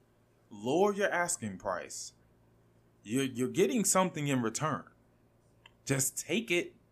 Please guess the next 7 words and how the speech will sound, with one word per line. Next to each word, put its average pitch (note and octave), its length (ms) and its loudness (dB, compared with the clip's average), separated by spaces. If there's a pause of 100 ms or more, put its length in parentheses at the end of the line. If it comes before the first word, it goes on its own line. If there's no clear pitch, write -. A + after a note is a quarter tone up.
and B2+ 240 0
let's C#3+ 280 6
go. G#2 420 4 (1200)
Because C3+ 580 2
this F#3 220 8
is D3+ 140 -4
nonsense. C3+ 680 0